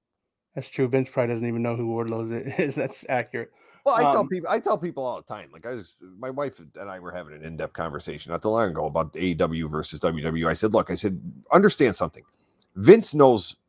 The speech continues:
Speaker 2: fuck all about A E W." Said he, he doesn't know a goddamn thing. He probably doesn't want to 'cause he doesn't care 'cause he just made a billion dollars
Speaker 1: I think there's
Speaker 2: in one
Speaker 1: guys
Speaker 2: year.
Speaker 1: in the W W E roster that Vince can't name.
Speaker 2: D-, without a doubt.
Speaker 1: Yeah.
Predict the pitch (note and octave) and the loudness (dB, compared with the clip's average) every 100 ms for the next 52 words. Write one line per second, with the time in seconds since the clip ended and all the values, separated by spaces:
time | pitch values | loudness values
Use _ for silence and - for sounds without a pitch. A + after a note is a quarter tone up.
0 | _ - - D3+ - G2+ F#2 D#2 E2 D#2+ | _ -20 4 4 6 2 2 0 0 0
1 | D2 D2 C#2 - - _ _ _ _ _ | -8 -10 -10 -12 -20 _ _ _ _ _
2 | _ _ _ _ _ - C#3+ B2 E3+ B2+ | _ _ _ _ _ 0 4 4 2 2
3 | F#3 E3 A#2 A2+ G#2+ G2 F2+ F2 E2+ D2+ | 2 4 2 0 0 2 0 0 -2 -8
4 | - C2+ _ _ _ _ _ _ _ B2 | -10 -12 _ _ _ _ _ _ _ 2
5 | C#3 C#3 C3+ C3 C3 A#2 - C3+ B2 B2 | 6 8 6 2 0 -2 -2 -6 -6 -4
6 | G#2+ F#2 F2+ - B2 F2+ E2+ F2 F#2 G#2+ | -2 -2 -6 -4 -2 -2 -6 -6 -6 -4
7 | G#2+ F2 G2+ F2+ E2 D#2 C2+ - - - | -2 0 -2 -2 -2 -4 -4 -10 -20 -20
8 | _ - D3+ E3+ C#3+ B2+ C#3+ C3+ C3+ C3+ | _ 2 8 8 8 4 6 4 4 0
9 | C3 C3+ C3+ C3+ C3+ C#3+ C#3 B2+ - B2+ | 2 2 4 2 4 4 6 6 4 -4
10 | A#2+ B2+ A#2+ - B2 B2+ B2 A#2+ - _ | -2 -4 -4 -4 -4 -2 -4 -6 -8 _
11 | _ _ _ _ _ _ _ F#3 - - | _ _ _ _ _ _ _ -4 -4 4
12 | D3+ - C3+ C3+ A#2 F2 C#2 - _ _ | 6 10 10 8 6 2 2 -6 _ _
13 | A#2+ | -8